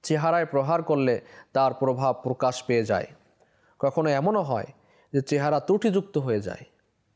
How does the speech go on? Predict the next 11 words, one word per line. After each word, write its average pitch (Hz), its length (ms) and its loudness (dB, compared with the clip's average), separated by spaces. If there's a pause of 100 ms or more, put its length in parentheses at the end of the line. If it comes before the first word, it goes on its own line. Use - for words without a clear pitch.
(920)
কখনো 196 320 2
কখনো 208 340 2
কিছু 208 280 0 (180)
ইন্দ্রিয়েরও 196 580 4
ক্ষতি 190 280 -2
সাধিত 180 340 0
হয়। 120 300 -2 (800)
এবার 151 220 0
কথা 143 280 0
হলো 160 240 2
চেহারার 160 600 2